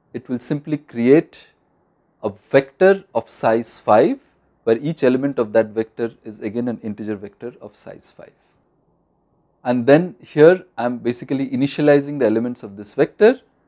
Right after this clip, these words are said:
So I am iterating from I zero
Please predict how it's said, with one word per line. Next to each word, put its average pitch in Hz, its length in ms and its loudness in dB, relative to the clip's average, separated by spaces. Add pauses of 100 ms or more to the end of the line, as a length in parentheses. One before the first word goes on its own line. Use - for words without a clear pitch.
(360)
So - 200 -8
I 117 40 2
am 113 140 -6
iterating 143 680 -4 (240)
from 113 240 -10
I 117 220 2
zero 131 540 -2